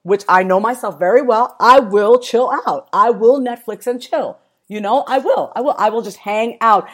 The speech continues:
But that urgency that you're talking about, like, if you wanna get deep, here's my thing. I have witnessed so much of my own personal suffering and, and so much suffering just in general.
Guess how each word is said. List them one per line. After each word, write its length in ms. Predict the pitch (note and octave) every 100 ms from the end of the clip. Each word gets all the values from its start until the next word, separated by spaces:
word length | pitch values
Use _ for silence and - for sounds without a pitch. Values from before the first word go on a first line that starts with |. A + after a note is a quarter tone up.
| -
But 120 | G#3+ G3
that 200 | F3 -
urgency 560 | F#3+ A3 C#4+ D4 D#4 D4+
that 160 | D4
you're 120 | D4
talking 360 | D4 D4 D4+ D4+
about, 320 | D4 D4+ D4 - -
like, 140 | F#3+ F#3+
if 140 | G#3
you 80 | D4+
wanna 240 | G#4 G4+
get 240 | A#3+ F#3+ D3
deep, 260 | G3+ A3+
here's 260 | - B3+ A3
my 180 | F#3 E3+
thing. 320 | D#3+ C3 C3 _ _ _
I 120 | G3+ B3+
have 200 | D#4 F#3+
witnessed 480 | A3 B3+ C4 C4
so 160 | - A3
much 260 | G#3+ G#3+ -
of 120 | F#3
my 140 | F#3
own 240 | D3 G#3 A3
personal 420 | A#3 A#3 A#3+ A#3
suffering 600 | F#3+ A3 G#3+ G#3+ G#3 G3+ _ _ - -
and, 440 | F3 F3 F3 E3+ E3+ - _ _
and 340 | F3+ F3+ F3+ F3+
so 180 | C4
much 180 | C#4 C4
suffering 720 | - A#3 A3 A3 G#3 G3+ F#3+ _ _ _ _ _ _ _ _ -
just 220 | G3+ F#3
in 240 | G3+ E3+ A#2
general. 680 | - A3+ B3+ G3+ C#3 C3